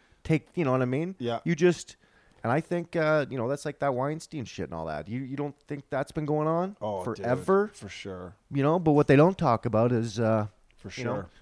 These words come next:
Speaker 1: sure, we're all worried about the women of age, but what about all the kids?
Speaker 2: I know.
Speaker 1: You don't think that's a fucking epidemic down there
Speaker 2: Oh, I can
Speaker 1: that's about
Speaker 2: guarantee
Speaker 1: to blow up at any minute now?
Speaker 2: Yeah.
Speaker 1: That they're pushing off and pushing, trying to buy time?
Speaker 2: Yeah.
Speaker 1: Don't bring it up. Don't, don't take any allegations serious.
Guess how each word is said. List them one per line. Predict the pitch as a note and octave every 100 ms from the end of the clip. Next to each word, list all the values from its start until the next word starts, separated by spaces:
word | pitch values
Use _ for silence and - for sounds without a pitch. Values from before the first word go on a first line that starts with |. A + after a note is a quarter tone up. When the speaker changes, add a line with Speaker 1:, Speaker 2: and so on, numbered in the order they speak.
| -
Speaker 1:
sure, | - D#3
we're | D#3
all | D3 B2+
worried | B2+ C3+
about | A#2+ A2+ -
the | G2+
women | G2+ A#2+ B2+
of | G2
age, | F#2+ C#3+ A2+ A2+ - - -
but | G#2
what | F2+ C3+
about | C3 C#3
all | C3
the |
kids? | A2 F3 D#3+ - - F#2+
Speaker 2:
I | G#2
know. | A2 G#2+ -
Speaker 1:
You |
don't | C#3 -
think | D3
that's | C3+ D3+ -
a | D3+
fucking | D3+ D#3+
epidemic | D3+ D3 D#3 D#3+ D#3+
down | E3+ F3
there | F3+ G3+
Speaker 2:
Oh, | G#3
I | A2+
can | A2
Speaker 1:
that's | G#2 C3
about | C3+
Speaker 2:
guarantee | C3+ C3
Speaker 1:
to |
blow | G2 A#2+ B2
up | C3 - D3+
at | -
any | C#3 C3+
minute | C#3 E3
now? | D3+ E3+ G3+ - _ -
Speaker 2:
Yeah. | G2+
Speaker 1:
That | G2+
they're | A#2
pushing | G#2+ - C3 - A#2
off | G2+ A2+ D#3 A2
and | E2+
pushing, | - C3+ - C#3+
trying | C#3+ B2
to | G2+
buy | G2 G#2+
time? | - G2+ A2 D3 F3+ -
Speaker 2:
Yeah. | F#2+ F#2+ - -
Speaker 1:
Don't | A#2+
bring | G#2+ G#2+ G#2+
it | G2+
up. | F2+ -
Don't, | A#2+ A#2 - -
don't | B2 C3
take | C3+ B2+
any | B2 B2 A#2
allegations | A#2 A2 A2 A2 A2 G2
serious. | A2+ G2 F#2 E2+ -